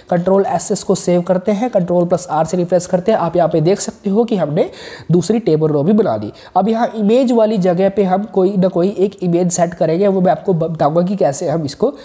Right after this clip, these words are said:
करेंगे, ठीक है ना। अब similarly हम third table row बना लेते हैं। तो मुझे क्या करना है,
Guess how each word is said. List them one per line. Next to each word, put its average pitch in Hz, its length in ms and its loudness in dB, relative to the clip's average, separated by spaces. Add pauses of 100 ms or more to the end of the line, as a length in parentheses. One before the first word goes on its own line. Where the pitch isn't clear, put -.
(140)
करेंगे, 139 380 0
ठीक 202 180 0
है 202 80 4
ना। 135 80 -4 (260)
अब 214 120 2
similarly 247 560 2
हम 247 120 2 (120)
third 202 340 2
table 202 240 2
row 202 140 2
बना 185 220 2
लेते 180 240 -2
हैं। 214 200 0
तो 226 140 -2
मुझे 180 240 2
क्या 190 180 2
करना 180 280 -2
है, 202 200 0